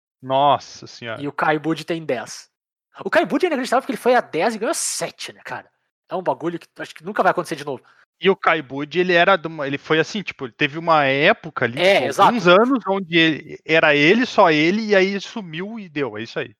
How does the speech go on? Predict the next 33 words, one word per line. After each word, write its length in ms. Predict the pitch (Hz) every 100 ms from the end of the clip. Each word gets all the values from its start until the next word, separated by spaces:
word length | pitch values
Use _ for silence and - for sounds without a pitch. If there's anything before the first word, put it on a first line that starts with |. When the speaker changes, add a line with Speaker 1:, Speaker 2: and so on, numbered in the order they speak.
| -
Speaker 2:
Exato, 260 | 156 170
Speaker 1:
Nunca 140 | 208 -
Speaker 2:
exato. 120 | 113
Speaker 1:
mais. 140 | 180
Speaker 2:
Tipo, 280 | - - 156
por 80 | 160
isso 80 | 165
que 40 |
eu 40 | 226
digo, 160 | 196
tipo, 160 | 143 -
pontualmente 640 | 180 202 254 190 160 202
falando, 500 | - 170 131 196 254
é, 140 | 151 143
é 80 | 143
inacreditável. 720 | 147 151 160 - 262 156 123 - _ _
Mas 220 | - 147
a 40 | 175
longevidade 840 | 185 196 165 196 214 139 170 175
do 80 | 131
P 140 | -
V 220 | 123 123 147
é 40 |
um 80 | 131
bagulho 560 | 123 117 143 123 110 _ _ _ _
absurdo, 360 | - - 147 143
assim, 100 | 135
Speaker 1:
Uhum. 40 |
Speaker 2:
absurdo, 320 | 185 - 151
absurdo, 280 | 127 - 127
absurdo. 240 | 123 - 123
Speaker 1:
Com 120 | 117
certeza. 420 | - 127 117 113